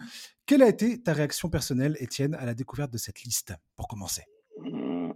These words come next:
Speaker 2: Euh, écoute, euh, j'ai, donc j'ai regardé la, la soirée sur, euh, sur T N T. Alors déjà, la soirée était complètement pourrie sur T N T, faut quand même le préciser.
Speaker 1: <laughs>
Speaker 2: Euh, d'habitude, ils, ils nous font un truc assez sympa. Là, c'était des petites enveloppes qui se passaient entre,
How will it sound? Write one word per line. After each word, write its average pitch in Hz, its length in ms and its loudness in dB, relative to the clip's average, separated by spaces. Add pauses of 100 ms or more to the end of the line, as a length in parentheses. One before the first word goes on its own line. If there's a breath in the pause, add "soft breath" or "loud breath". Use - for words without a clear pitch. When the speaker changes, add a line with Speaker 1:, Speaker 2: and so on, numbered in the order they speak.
(600)
Speaker 2:
Euh, 123 260 12
écoute, 208 420 4
euh, 147 180 10
j'ai, 131 200 4
donc 123 200 2
j'ai 131 140 10
regardé 131 280 12
la, 127 140 12
la 117 140 8
soirée 131 480 6
sur, 110 260 -2
euh, 110 80 0
sur 107 240 -8
T - 160 -2
N 123 180 4
T. 175 240 -2
Alors 113 200 2
déjà, 110 280 2
la 101 120 0
soirée 110 300 0
était - 180 -8
complètement 123 360 -2 (120)
pourrie 120 180 4
sur - 160 -4
T - 140 -6
N 101 80 -4
T, 90 140 -8
faut - 120 -4
quand 107 120 4
même 104 80 8
le 101 60 6
préciser. 110 460 4 (140)
Speaker 1:
<laughs> - 340 -4
Speaker 2:
Euh, 104 140 12
d'habitude, 117 420 12
ils, 113 140 12
ils 117 180 12
nous 127 100 12
font 151 200 12
un 135 80 12
truc 151 180 6
assez 139 180 6
sympa. 143 380 10
Là, 139 100 10
c'était 117 220 -2
des 113 100 2
petites 123 280 -8
enveloppes 135 360 2
qui 120 120 -20
se - 140 -6
passaient 123 380 4
entre, 110 400 -4